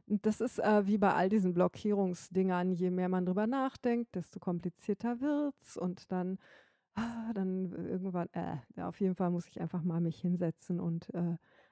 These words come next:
als nächstes Bügeleinlage zuschneiden. Das werde ich ja wohl noch hinkriegen. Und, ähm, genau,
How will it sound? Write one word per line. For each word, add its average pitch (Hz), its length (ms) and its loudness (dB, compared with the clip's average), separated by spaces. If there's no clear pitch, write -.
als 220 220 -2
nächstes 208 560 2
Bügeleinlage 180 920 4
zuschneiden. 185 560 0
Das 175 180 -4
werde 180 140 0
ich - 80 -4
ja 170 100 -2
wohl 170 100 0
noch 170 120 -2
hinkriegen. 208 500 -2
Und, 180 520 -2
ähm, 175 600 0
genau, 170 340 -2